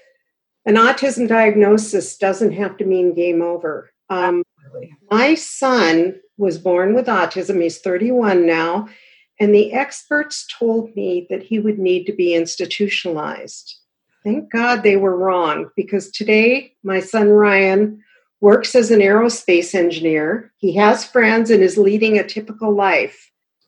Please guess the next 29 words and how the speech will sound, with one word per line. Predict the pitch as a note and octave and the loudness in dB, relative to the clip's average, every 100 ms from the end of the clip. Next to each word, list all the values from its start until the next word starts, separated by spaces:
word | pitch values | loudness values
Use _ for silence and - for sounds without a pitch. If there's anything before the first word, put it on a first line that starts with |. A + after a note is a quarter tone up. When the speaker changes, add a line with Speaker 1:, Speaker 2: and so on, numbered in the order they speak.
| _ _ | _ _
Speaker 2:
Oh, | G3 | -4
Speaker 1:
Um, | G3+ G3 - _ | -2 -2 -4 _
Speaker 2:
so | C4 A#3 | -4 -4
extraordinary, | A3+ - G#3 G#3 G3+ F#3+ | -6 -10 -8 -6 -8 -8
Marcia. | F#3 F3 F#3 | -6 -6 -6
I | D3+ | -8
can't | D#3 G#3+ | -8 -6
wait | G3+ A3+ | -4 -6
to | A3+ | -8
hear | G3+ G3 | -8 -6
it, | - _ _ _ _ _ | -8 _ _ _ _ _
all, | - F#3 | -10 -10
the | E3+ | -6
whole | G#3 G3 | -8 -8
story. | - F3+ D3 C3+ C3 _ _ _ _ _ _ - | -8 -6 -6 -8 -16 _ _ _ _ _ _ 0
Speaker 1:
Well, | A#3+ B3+ C#4+ F4 | 4 4 4 0
you | A#3+ C4+ | -2 0
know, | C4+ C4+ C#4 C4 - | 2 4 4 2 -4
um, | A#3+ A3+ A3+ A3 A3 G#3+ - _ _ _ - | -2 0 0 0 -4 -8 -14 _ _ _ -2
autism | C#4 G4 - F4 C#4+ | -2 0 0 0 2
is | B3 A3 | 0 2
the | |
result | G#3+ G#3 G#3 A3+ A3+ A#3 - _ | 4 4 4 0 -2 -4 -12 _
of | G3+ F#3+ F#3 F#3 _ _ _ _ _ _ - | -2 0 -2 -6 _ _ _ _ _ _ -14
a | F#3+ | -12
compromised | - B3+ B3+ A#3 G#3+ G3+ G3 | -6 -6 -4 0 2 2 0
immune | G3+ F#3 F#3 G3+ | -2 0 0 0
system. | G#3 - B3 - C#4+ E4+ F4 _ _ _ _ F#3 | -2 -6 -8 -6 -4 -4 -6 _ _ _ _ -18
Speaker 2:
Right. | F#3 C3 - | -14 -14 -14